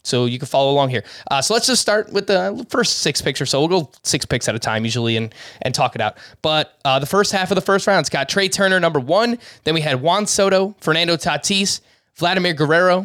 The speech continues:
Shohei Ohtani, and Mike Trout. And I, I really don't have an issue with anything here. I mean,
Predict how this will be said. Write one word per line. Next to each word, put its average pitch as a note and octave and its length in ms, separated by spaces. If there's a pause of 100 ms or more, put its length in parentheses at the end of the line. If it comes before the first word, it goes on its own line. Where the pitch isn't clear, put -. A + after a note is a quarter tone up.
Shohei D#3+ 420
Ohtani, F#3 480 (380)
and D#3+ 380
Mike E3+ 240
Trout. D#3 380 (220)
And D3 220
I, - 160 (340)
I G#4+ 120
really B3+ 220
don't D3+ 240
have D#3 180
an C#3+ 60
issue F3 480 (500)
with D#3 120
anything F#3+ 380
here. G#3 340
I E3+ 100
mean, D3 360